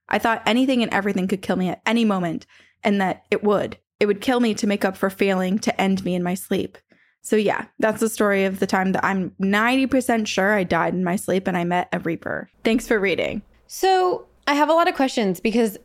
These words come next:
Speaker 2: well, now I'm like, maybe I shouldn't, <laughs> you know, continue my journey of astral traveling. But, um, in, in, to say something not so nice and probably a negative approach,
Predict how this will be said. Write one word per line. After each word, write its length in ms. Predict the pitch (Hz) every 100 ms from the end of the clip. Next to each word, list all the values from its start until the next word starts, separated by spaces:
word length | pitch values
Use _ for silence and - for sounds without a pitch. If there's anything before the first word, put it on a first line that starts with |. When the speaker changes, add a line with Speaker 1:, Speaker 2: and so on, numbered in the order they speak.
| - _ _ _ -
Speaker 2:
well, 160 | 220 226
now 220 | 240 240
I'm 180 | 214 208
like, 340 | 190 165 - - - -
maybe 240 | 196 196
I 60 | 190
shouldn't, 400 | - 180 170 - 175 - -
<laughs> 320 | - - -
you 120 | - 190
know, 260 | 147 180 -
continue 440 | - 208 185 170 160
my 120 | 151
journey 280 | 165 170 151
of 140 | 139
astral 300 | 160 180 -
traveling. 460 | 175 214 190 - 202 - - -
But, 160 | 214 214
um, 500 | 202 180 175 185 208 - _ 202 -
in, 300 | 214 214 214 -
in, 560 | 202 196 190 196 190 - - -
to 480 | - 196 190 190 185
say 360 | 170 226 220 220
something 880 | - 175 175 - 165 160 160 160 170 _ -
not 320 | 196 220 247
so 200 | - 175
nice 500 | 165 170 190 196 185
and 360 | 180 165 160 156
probably 800 | - 208 190 190 196 202 196 202
a 80 | 202
negative 540 | 208 196 185 165 156
approach, 520 | 160 - 208 226 220